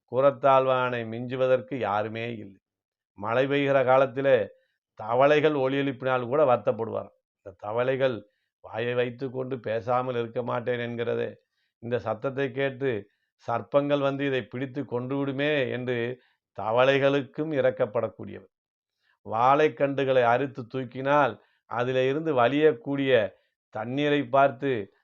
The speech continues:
"வாழைக்கண்டிலிருந்து இப்படி ரத்தமாக வலிகிறதே" என்று இரக்கப்படக்கூடியவர். அவ்வளவு காருண்ய சிந்தனை மிக்கவராக ஒரு வைணவன் எவ்வாறு இருக்க வேண்டும் என்பதற்கு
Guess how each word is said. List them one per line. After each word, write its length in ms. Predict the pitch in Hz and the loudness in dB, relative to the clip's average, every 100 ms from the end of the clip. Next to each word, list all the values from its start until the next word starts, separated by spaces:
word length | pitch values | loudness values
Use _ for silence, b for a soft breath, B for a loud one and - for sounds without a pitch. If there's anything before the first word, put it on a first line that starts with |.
| _ 95 | _ -10
"வாழைக்கண்டிலிருந்து 880 | 104 120 135 131 131 131 131 135 143 | -4 0 -2 -2 -6 -4 -4 -4 -6
இப்படி 240 | 131 127 | -6 -6
ரத்தமாக 800 | 104 98 - 117 123 127 139 127 | -6 -6 -6 -2 0 0 0 0
வலிகிறதே" 680 | 113 120 123 127 131 151 143 | 0 0 2 4 2 0 0
என்று 220 | 120 123 | -2 -4
இரக்கப்படக்கூடியவர். 1040 | 117 117 131 147 123 123 120 117 107 101 92 _ | -2 0 2 0 0 -2 -2 -6 -6 -6 -6 _
அவ்வளவு 580 | _ 110 123 143 147 139 | _ -8 0 0 0 -2
காருண்ய 640 | 127 127 139 143 147 147 135 | 2 4 4 2 -2 -2 -4
சிந்தனை 500 | 127 120 123 120 113 | -6 -8 -6 -6 -6
மிக்கவராக 920 | 110 98 123 120 117 110 113 98 - b b b _ | -10 -4 0 4 4 2 0 -2 -4 b b b _
ஒரு 300 | 113 123 113 | -4 -2 -2
வைணவன் 680 | 113 139 151 147 147 131 | -2 0 0 2 0 0
எவ்வாறு 680 | 107 113 120 135 143 147 135 | -6 -6 2 4 6 6 2
இருக்க 340 | 127 127 143 | -4 -4 -2
வேண்டும் 320 | 135 135 131 123 | -2 -2 -2 -4
என்பதற்கு 760 | 123 120 117 110 104 107 90 | -4 0 0 -2 -6 -8 -8